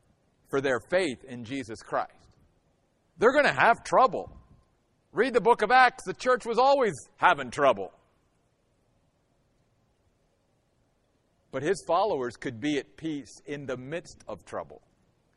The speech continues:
Because God wants to take you and I right again to the center, into the eye of that storm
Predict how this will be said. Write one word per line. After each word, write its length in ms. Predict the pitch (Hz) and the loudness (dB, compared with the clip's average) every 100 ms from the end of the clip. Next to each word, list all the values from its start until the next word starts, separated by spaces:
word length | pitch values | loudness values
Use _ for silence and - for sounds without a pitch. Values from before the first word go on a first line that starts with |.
| _ _ - - | _ _ -20 -16
Because 280 | 127 143 | -4 -4
God 440 | 123 147 170 190 185 | 2 6 6 6 4
wants 260 | 165 165 - | 0 -4 -6
to 100 | 135 | -12
take 320 | - 151 127 | -4 -4 -4
you 180 | 147 180 | -4 -2
and 100 | 185 | 0
I 220 | 147 135 | 2 2
right 380 | 127 139 165 185 | 0 -2 -2 -4
again 320 | 147 160 143 | -6 -6 -6
to 60 | 120 | -6
the 100 | 117 | -8
center, 680 | - - 160 175 180 190 180 _ _ _ _ _ _ _ _ _ _ _ _ | -8 -4 -4 -4 -4 -4 -6 _ _ _ _ _ _ _ _ _ _ _ _
into 160 | 147 156 | -10 -8
the 160 | 143 - | -8 -4
eye 460 | 139 143 160 170 160 | 2 4 6 4 2
of 140 | 147 | -2
that 240 | 156 156 - | 0 0 -4
storm 520 | - 160 127 101 | -10 -8 -6 -10